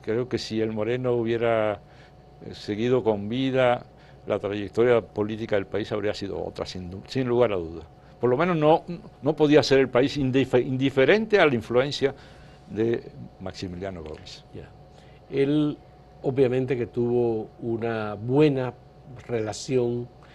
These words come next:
Speaker 2: y parece que muy sincera, entre él y José Francisco Peña Gómez.
Speaker 1: Sí.
Speaker 2: Se cuidaron mutuamente,
Speaker 1: Sí.
Speaker 2: pero todo el tiempo José Francisco Peña Gómez estuvo tratando de salvarle la vida,
Speaker 1: Sí.
Speaker 2: pensando sobre todo que él estaba más expuesto.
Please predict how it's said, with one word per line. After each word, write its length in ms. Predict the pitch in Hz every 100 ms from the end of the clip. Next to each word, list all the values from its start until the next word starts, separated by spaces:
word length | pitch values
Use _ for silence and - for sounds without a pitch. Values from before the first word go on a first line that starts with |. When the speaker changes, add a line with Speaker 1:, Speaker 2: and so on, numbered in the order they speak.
| - -
Speaker 2:
y 60 | 160
parece 320 | 185 - 277
que 100 | 160
muy 180 | 151 170
sincera, 600 | 180 131 - 131 113 107
entre 360 | 107 117 123
él 120 | 143 139
y 120 | 123
José 300 | - 117 110
Francisco 500 | 107 107 - 117 120
Peña 240 | 110 95 87
Gómez. 200 | 73 -
Speaker 1:
Sí. 280 | - - - - - -
Speaker 2:
Se 180 | - 147
cuidaron 500 | 147 147 160 185 170
mutuamente, 720 | 160 165 175 160 131 117 - 117
Speaker 1:
Sí. 60 | - - - - - - -
Speaker 2:
pero 200 | 160 143
todo 300 | 139 175 185
el 140 | 180 156
tiempo 420 | 165 156 151 151
José 220 | 143 -
Francisco 520 | 120 120 117 139 147 135
Peña 260 | 135 127
Gómez 280 | 120 117 117
estuvo 260 | - 127 127
tratando 640 | 117 113 113 113 110 - - - - - -
de 100 | 120
salvarle 560 | - 113 107 120 123 120
la 140 | 113
vida, 380 | 110 104 101 104 -
Speaker 1:
Sí. 60 | - - - - -
Speaker 2:
pensando 600 | 160 151 - 165 165 160
sobre 300 | - 147 131
todo 440 | 123 131 117 110 -
que 160 | 123
él 100 | 131
estaba 340 | 127 - 123 113
más 280 | 120 127 120
expuesto. 640 | - - 113 - -